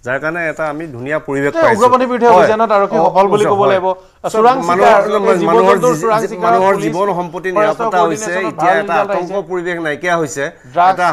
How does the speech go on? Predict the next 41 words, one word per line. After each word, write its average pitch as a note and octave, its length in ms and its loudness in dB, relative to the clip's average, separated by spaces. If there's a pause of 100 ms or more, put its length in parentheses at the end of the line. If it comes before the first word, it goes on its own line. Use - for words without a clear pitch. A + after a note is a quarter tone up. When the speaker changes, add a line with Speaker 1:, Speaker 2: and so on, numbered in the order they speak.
Speaker 2:
বাল্য F#3 160 0
Speaker 1:
শান্তি, G3 180 0
Speaker 2:
বিবাহ। F#3 280 2
Speaker 1:
শান্তি E3 280 -4
পৰিৱেশ E3+ 380 -10
বিৰাজ C#3+ 340 -2
কৰিছে। A#2 400 -12 (440)
ইমান G#3+ 240 -8
এখন G3 220 -10
ডাঙৰ D#3 340 -6
ৰাজ্য, D#3 380 -6
তেনেকুৱা D#3+ 380 -8
দুই D3+ 220 -10
এটা D#3+ 160 -8
বিক্ষিপ্ত C#3+ 400 -12
ঘটনা D3+ 300 -8
হৈ D#3 120 -6
থাকিব। A#2+ 240 -10 (160)
Speaker 2:
ন, B3 80 -10
দুই G3+ 160 -10
Speaker 1:
আৰু F3 60 0
Speaker 2:
এটা G#3 100 -2
Speaker 1:
ক-, F#3+ 40 -4
Speaker 2:
ঘটনা, F3 280 -6
Speaker 1:
দুই F#3 140 -4
এটা G#3+ 120 -2
Speaker 2:
সৰু G3 40 -10
Speaker 1:
বিক্ষিপ্ত, G#3 300 -2
Speaker 2:
ঘটনা G#3 180 -4
বাঢ়িছে, C3+ 300 -4
Speaker 1:
অ, F3+ 120 -8
Speaker 2:
বাঢ়িছে। D#3+ 220 -4
Speaker 1:
দুই E3 160 -8
এটা G3+ 80 -4
Speaker 2:
অতিষ্ঠ G3 120 -2
Speaker 1:
বিক্ষিপ্ত A3+ 220 -4
Speaker 2:
হৈ G#3+ 60 0
আছে, G3+ 80 2
Speaker 1:
ঘটনা F#3+ 220 -2
Speaker 2:
বাঢ়িছে। E3+ 100 -2
Speaker 1:
থাকিব, E3 220 -2